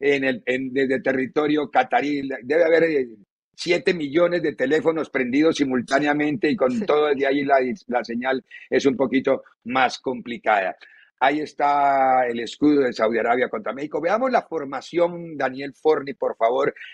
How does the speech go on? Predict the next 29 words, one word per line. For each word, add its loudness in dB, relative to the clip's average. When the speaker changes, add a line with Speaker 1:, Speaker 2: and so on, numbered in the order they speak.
Speaker 1:
de 2
lo 2
que -2
ocurrió 2
esta -4
tarde 2
en -6
el -10
Estadio -2
Lusail 2
y 4
lo 2
que -2
propuso 0
el -2
técnico -2
Gerardo 2
Martino -2
para 2
que -4
con -4
Eli -2
Patiño -4
desnudemos, 2
desglosemos 2
y 2
miremos 2
esta 2
selección 0